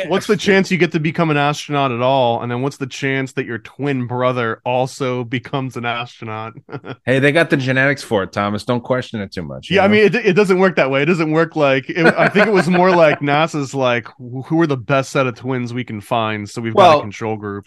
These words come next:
Speaker 3: and if you think about it, I mean, everyone on the Challenger must have had a twin 'cause they're all still alive.
Speaker 2: <laughs>
Speaker 3: They've re-, they
Speaker 2: Oh, look at that.
Speaker 3: magically
Speaker 2: The stream just went down. What happened?
Speaker 3: Yeah, what happened? We're
Speaker 2: <laughs>
Speaker 3: losing connection here.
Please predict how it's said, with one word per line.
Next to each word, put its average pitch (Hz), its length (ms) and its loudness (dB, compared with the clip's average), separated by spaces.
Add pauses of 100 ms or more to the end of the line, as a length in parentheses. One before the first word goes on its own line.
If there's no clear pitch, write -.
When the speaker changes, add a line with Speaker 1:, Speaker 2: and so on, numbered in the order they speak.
(140)
Speaker 3:
and 165 140 2
if 151 140 -2
you 151 100 0
think 190 260 -4
about 120 320 0
it, 123 140 -2
I - 20 -8
mean, 117 400 -6 (280)
everyone 151 400 4
on 143 140 4
the 123 80 2
Challenger 139 580 -2
must 117 240 -6
have 117 100 -4
had 110 140 -2
a 104 40 -6
twin 120 360 -4
'cause 117 180 -8
they're 120 220 0
all 120 120 2
still 104 320 -6
alive. 95 640 -4
Speaker 2:
<laughs> - 460 -14 (1300)
Speaker 3:
They've 143 240 2
re-, 147 180 -4 (320)
they 151 140 2
Speaker 2:
Oh, - 20 -
look 165 80 0
at 196 340 6
that. - 0 -
Speaker 3:
magically 202 120 6
Speaker 2:
The 165 100 0
stream 202 320 2
just 165 180 0
went 135 220 -2
down. 120 240 0
What 139 100 -2
happened? 151 400 -4
Speaker 3:
Yeah, 165 280 4
what 165 200 6
happened? 165 560 4
We're 143 240 0
Speaker 2:
<laughs> 156 80 0
Speaker 3:
losing 151 260 -2
connection 151 600 -4
here. 107 560 -4